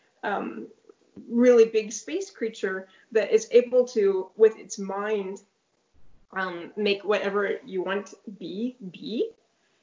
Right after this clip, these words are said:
And so it, they c-, they torture it, and they're like, they hurt him if they, if he doesn't give them what they want. So th-, it looks like they have a perfect community with all this great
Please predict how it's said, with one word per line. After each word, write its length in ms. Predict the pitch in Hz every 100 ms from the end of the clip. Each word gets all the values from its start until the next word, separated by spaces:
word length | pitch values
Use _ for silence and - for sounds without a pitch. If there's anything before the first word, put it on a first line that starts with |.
| - _
And 180 | 240 233
so 440 | - 226 214 208 -
it, 220 | 208 -
they 160 | 233 233 -
c-, 120 | 254
they 160 | 214 202
torture 600 | - - 339 359 - 190
it, 300 | 196 - - _ _ _ _ _ - - - -
and 160 | 233
they're 120 | 220 208
like, 220 | 190 202
they 160 | 226
hurt 260 | 226 285 285 226
him 160 | 202 196
if 200 | 220 226
they, 140 | 214
if 220 | 196 233
he 100 | 220
doesn't 280 | 208 196 202
give 140 | 202 185
them 160 | 185
what 120 | -
they 100 | 190
want. 400 | 175 175 - -
So 160 | - 240
th-, 120 | 226
it 140 | 220 208
looks 200 | 262 -
like 140 | 208
they 100 | 202
have 220 | 196 180
a 60 | 180
perfect 640 | - 202 202 202 190 - _ _ _ -
community 760 | 233 226 269 220 196 190 180
with 200 | 185 185
all 180 | 208 208
this 280 | 196 190 -
great 360 | 202 202 196